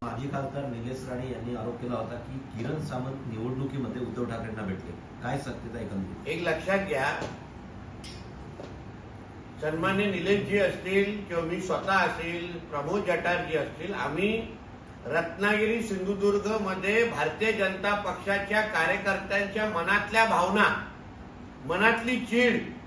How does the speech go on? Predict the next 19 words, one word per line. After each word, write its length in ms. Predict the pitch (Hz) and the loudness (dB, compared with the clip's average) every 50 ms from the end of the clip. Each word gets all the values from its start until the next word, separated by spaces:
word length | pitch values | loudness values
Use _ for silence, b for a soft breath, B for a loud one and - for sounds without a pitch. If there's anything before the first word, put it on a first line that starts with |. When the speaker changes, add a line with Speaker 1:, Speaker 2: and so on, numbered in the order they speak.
| - - - - - - - - - - - - - - - - - - - - - - - - - - - - - - - | -14 -16 -16 -16 -16 -16 -14 -14 -14 -14 -14 -14 -16 -14 -14 -14 -14 -14 -14 -14 -14 -14 -14 -14 -14 -14 -14 -14 -14 -8 -2
Speaker 2:
ही 140 | 139 202 254 | 0 2 2
प्रसार 540 | 247 226 226 202 185 - - 226 247 247 | 2 2 4 4 4 8 10 10 10 10
माध्यमाच्या 760 | 240 233 220 214 208 208 226 233 233 233 233 226 - 240 247 247 | 10 8 8 6 6 8 8 8 8 8 6 6 6 6 4 8
माध्यमातून 760 | 240 226 220 220 220 226 233 233 226 220 214 220 269 294 294 | 10 10 10 8 8 6 6 6 6 4 4 2 -4 -4 -4
पक्षश्रेष्ठींपर्यंत 1080 | - 240 214 - - - 240 233 233 220 220 208 - - 233 226 226 226 233 233 233 | 0 0 0 0 2 2 2 4 4 2 0 0 -2 -4 -4 -4 -2 2 2 2 2
पोहोचवलेली 580 | - - 262 240 247 247 240 233 226 220 214 202 | 2 2 2 4 6 10 8 10 10 8 6 6
आहे. 240 | 180 151 - - - - - - - - - - - - - - - - - - - - - - - - - - - - | 4 4 4 0 -4 -8 -12 -14 -14 -14 -14 -14 -14 -14 -16 -16 -14 -14 -14 -14 -14 -14 -14 -14 -14 -16 -16 -16 -12 -6
ही 100 | - 202 | -2 0
भावना 460 | 233 208 196 190 202 208 220 240 254 247 | 4 8 10 10 10 10 10 10 8 8
निलेश 360 | 220 208 208 247 262 247 254 | 8 10 10 10 10 10 8
राणेंची 500 | 240 247 240 247 247 240 - - 240 240 | 8 8 8 8 8 6 4 0 0 4
नाही, 300 | 226 214 214 220 214 214 | 6 8 8 8 8 4
ही 80 | 240 | 4
भावना 360 | 240 226 220 214 220 233 240 240 | 4 6 6 6 8 8 6 6
नितेश 400 | 220 202 - 226 240 254 214 233 | 4 4 6 6 6 6 6 6
राणेंची 420 | 240 240 233 240 233 233 226 226 | 4 6 6 6 4 4 2 2
नाही, 200 | 220 226 226 220 | 6 6 6 6
ही 140 | 196 202 240 | 4 2 2
भावना 480 | 233 220 208 208 214 220 233 247 262 | 4 4 4 4 6 6 8 8 8